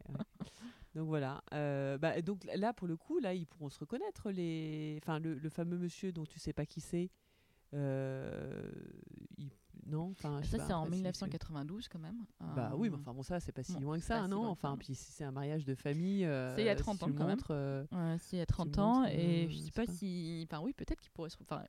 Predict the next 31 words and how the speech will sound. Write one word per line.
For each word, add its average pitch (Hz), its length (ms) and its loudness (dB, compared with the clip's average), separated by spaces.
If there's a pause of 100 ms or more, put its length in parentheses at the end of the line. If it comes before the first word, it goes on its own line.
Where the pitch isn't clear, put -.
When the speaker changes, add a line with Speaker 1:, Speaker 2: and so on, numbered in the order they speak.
Speaker 1:
en 147 80 -8
tout - 100 0
cas, 180 200 0 (300)
Speaker 2:
<laughs> 185 160 4
Speaker 1:
c'est 156 280 4
vraisemblable. 160 480 -6 (540)
Par - 120 2
Speaker 2:
Oui, 302 80 8
Speaker 1:
rapport 170 100 10
à 160 40 10
Speaker 2:
parce 185 80 10
Speaker 1:
lui. 269 60 8
Speaker 2:
que 220 100 4
c'est 202 120 -2
bien, 175 160 -2
c'était 151 1000 -4
bien 156 180 -2
peint, 180 280 2
ça, 165 60 6
Speaker 1:
Euh, 143 140 2
Speaker 2:
enfin, 160 260 2
c'était 143 200 -6
fidèle 180 320 -2
à 165 40 2
la 143 120 -2
photo, 147 340 -4 (240)
Speaker 1:
ouais. 180 160 4
Speaker 2:
je 143 60 0
trouve. 147 240 -10 (260)
Speaker 1:
Donc, 156 400 -8
euh, 143 440 -6